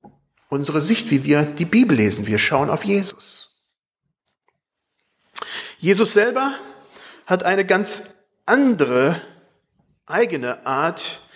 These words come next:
mit der Schrift im Alten Testament natürlich für ihn umzugehen. Er sagt ganz deutlich, „Ihr sollt nicht meinen, dass ich gekommen bin, das Gesetz oder die Propheten aufzulösen.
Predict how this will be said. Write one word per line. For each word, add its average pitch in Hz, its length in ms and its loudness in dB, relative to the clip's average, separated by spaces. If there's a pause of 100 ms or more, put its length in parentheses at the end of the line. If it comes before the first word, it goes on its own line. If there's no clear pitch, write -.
(140)
mit 160 180 -2
der 151 360 0
Schrift - 420 0
im 180 140 -6
Alten 113 240 0
Testament 113 460 4
natürlich 151 420 0
für 147 160 2
ihn 147 380 0 (480)
umzugehen. 104 720 -2 (460)
Er 175 140 -2
sagt 214 220 -4
ganz 214 220 -4
deutlich, 208 640 2 (720)
„Ihr 208 280 4
sollt 202 580 0
nicht 226 360 2
meinen, 127 480 -2 (260)
dass - 200 2
ich 185 180 2
gekommen 208 580 0
bin, 208 300 0 (340)
das - 280 -4
Gesetz 151 840 2
oder 104 200 0
die 104 100 -12
Propheten 180 720 -2
aufzulösen. 127 880 0